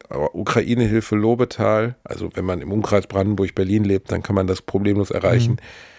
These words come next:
Speaker 1: Ähm, äh, d-, d-, d-, sie wollen so viel, wenn man ehrlich ist, wollen sie so viel dahin bringen, wie geht, bis es nicht mehr geht. Ne? Weil realistisch gesehen weiß man gar nicht, wie lange überhaupt noch Hilfslieferungen in dieses Land möglich sind.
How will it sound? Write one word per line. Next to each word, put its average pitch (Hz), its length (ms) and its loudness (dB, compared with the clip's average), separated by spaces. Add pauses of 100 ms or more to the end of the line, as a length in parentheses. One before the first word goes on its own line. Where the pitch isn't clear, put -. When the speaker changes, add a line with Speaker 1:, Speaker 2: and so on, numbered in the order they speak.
(300)
Speaker 1:
Ähm, 101 680 2
äh, - 420 -6
d-, - 260 -8
d-, - 680 -20 (500)
d-, - 220 -20 (520)
sie 104 200 -2
wollen 123 180 4
so 113 120 -6
viel, - 320 -6
wenn 104 200 -2
man 107 200 2
ehrlich 110 200 0
ist, - 160 -4
wollen 107 140 4
sie 101 80 -4
so 107 160 0
viel 117 280 2
dahin 104 280 0
bringen, 110 380 0
wie 101 100 -4
geht, 104 420 0
bis 98 160 -4
es 92 100 -10
nicht 110 180 0
mehr 82 140 -2
geht. - 340 -14 (220)
Ne? 104 320 -4
Weil 90 480 0 (140)
realistisch 98 600 0
gesehen 98 320 0
weiß 101 200 2
man 101 120 2
gar 95 180 2
nicht, 98 200 -6
wie 107 80 4
lange 98 260 2
überhaupt 92 400 0
noch 92 140 -2
Hilfslieferungen 98 640 0
in 92 100 -4
dieses 92 220 -6
Land 87 240 -2
möglich 143 340 0
sind. - 280 -10